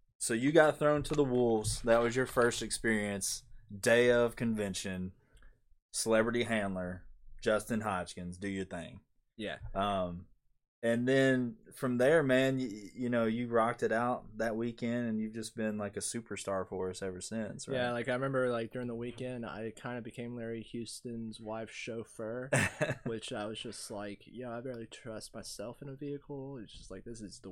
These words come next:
Speaker 2: weirdest thing. It's like,
Speaker 1: Yeah.
Speaker 2: I'm literally driving us around like a celebrity's wife
Speaker 1: Yeah.
Speaker 2: around Chattanooga, just, like,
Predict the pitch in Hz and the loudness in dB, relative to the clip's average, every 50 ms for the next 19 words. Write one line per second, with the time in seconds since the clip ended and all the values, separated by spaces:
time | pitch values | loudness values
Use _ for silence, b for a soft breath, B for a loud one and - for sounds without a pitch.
0 | 101 95 104 110 107 98 95 - - - - 104 98 92 90 98 - - _ _ | -12 -10 -10 -10 -10 -10 -10 -12 -14 -12 -12 -10 -10 -10 -12 -14 -16 -20 _ _
1 | - - 110 110 107 101 107 120 120 120 120 120 120 113 110 117 113 107 107 104 | -4 0 2 4 4 2 0 -2 -4 -6 -6 -6 -6 -8 -8 -8 -8 -8 -8 -10
2 | 104 98 98 - - 107 104 101 104 101 98 101 107 101 98 98 - 73 101 - | -10 -10 -10 -10 -10 -8 -10 -8 -8 -10 -10 -10 -10 -10 -10 -12 -12 -12 -14 -12
3 | - 101 101 101 98 101 95 95 92 - 98 101 101 98 92 - - - _ - | -10 -8 -8 -8 -8 -10 -10 -12 -10 -10 -10 -10 -10 -10 -12 -14 -16 -20 _ -20
4 | - - - - 113 110 107 101 - - 117 113 113 107 107 107 - - 117 110 | -20 -12 -4 0 2 2 2 2 -2 -6 -10 -8 -6 -6 -6 -8 -8 -8 -8 -6
5 | 101 98 107 110 107 101 104 101 95 92 - 107 - 113 104 101 - | -6 -8 -8 -8 -8 -8 -8 -10 -10 -12 -12 -12 -10 -10 -10 -12 -12